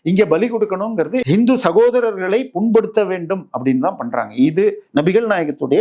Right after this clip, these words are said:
டீச்சிங்க்கு எதிரானது. குரான் அடிப்படை வழிபாட்டில் இல்லை. இதையெல்லாம் அந்த ஜட்மெண்ட்ல காட்டியிருக்காங்க. It is not part of your day to day worship. So, ஏன் வேண்டுமென்றே இங்க பண்றீங்க? அந்த சி-, நீங்க சொன்ன மாதிரி குர்பானி கொடுக்கிற,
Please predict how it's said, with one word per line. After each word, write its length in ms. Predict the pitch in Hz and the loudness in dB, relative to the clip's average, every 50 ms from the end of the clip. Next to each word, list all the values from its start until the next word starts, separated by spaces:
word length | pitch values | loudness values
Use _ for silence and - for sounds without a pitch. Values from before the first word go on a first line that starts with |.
| 233 - | 0 0
டீச்சிங்க்கு 460 | 165 170 165 - 151 131 120 - 202 | -2 -4 -2 0 0 0 0 0 -2
எதிரானது. 520 | - 107 98 - - - - - - - - | -4 -4 -2 -2 -4 -6 -6 -8 -14 -4 0
குரான் 360 | - 165 185 208 226 247 240 - | 2 2 4 4 2 0 0 0
அடிப்படை 540 | - 156 170 196 - - 180 170 175 180 | 0 0 0 -2 -2 0 0 0 2 2
வழிபாட்டில் 600 | 165 135 139 147 185 180 180 165 - - 185 175 | 2 0 0 0 0 0 0 -2 -2 -2 0 2
இல்லை. 280 | 139 135 151 147 120 113 | 2 2 2 2 0 0
இதையெல்லாம் 500 | 123 143 165 165 180 180 185 214 240 226 | 2 2 2 2 2 0 -2 -2 -4 -4
அந்த 180 | 175 143 135 113 | -6 -8 -6 -4
ஜட்மெண்ட்ல 460 | 131 127 131 160 190 180 135 156 180 - | -4 -4 -4 -4 -6 -6 -6 -6 -6 -4
காட்டியிருக்காங்க. 460 | 127 120 - 127 117 - 98 104 117 | -4 -4 -4 -6 -8 -8 -8 -6 -4
It 140 | 131 127 139 | -2 -2 -2
is 200 | 123 - 151 165 | -2 -4 -6 -6
not 140 | 196 220 214 - - - - _ _ - | -4 -6 -6 -8 -18 -20 -20 _ _ 0
part 260 | 170 185 208 208 214 | 0 2 0 0 -2
of 100 | 196 175 | -4 -2
your 240 | 175 160 170 165 143 | 0 0 0 2 2
day 220 | 131 151 160 156 | 2 0 0 0
to 100 | 156 160 | -2 -2
day 120 | 143 156 165 | 0 2 2
worship. 420 | 139 123 117 - - 117 107 - _ - - - | 2 0 -2 -4 -8 -10 -10 -10 _ -20 -20 -4
So, 200 | - - 226 226 | 2 2 2 4
ஏன் 320 | 160 151 175 196 247 233 160 | 4 2 2 2 0 0 0
வேண்டுமென்றே 640 | 165 196 214 196 196 170 156 147 - 196 214 196 | -2 0 0 -2 -2 -2 -2 -2 0 0 0 0
இங்க 240 | 160 143 139 170 - - | -2 -2 -4 -4 -4 -4
பண்றீங்க? 420 | 135 127 123 127 123 107 98 95 104 - - - - - - - | -4 -4 -2 -2 -2 -2 -2 -2 -4 -6 -6 -10 -18 -12 -6 -2
அந்த 360 | - 135 185 196 170 214 - - | 0 0 2 4 2 2 2 2
சி-, 100 | - 160 | 0 2
நீங்க 240 | 160 180 202 202 185 | 2 2 2 2 0
சொன்ன 300 | - - 202 208 220 220 | 0 -2 -2 -2 0 -2
மாதிரி 240 | 190 190 196 214 208 - | 0 0 -2 -2 -2 -4
குர்பானி 440 | 165 170 165 175 190 190 196 196 - | -4 -2 0 -2 0 -2 -4 -4 -4
கொடுக்கிற, 520 | - 160 165 170 - 151 165 196 - | -4 -4 -4 -2 -2 -2 -2 -2 -4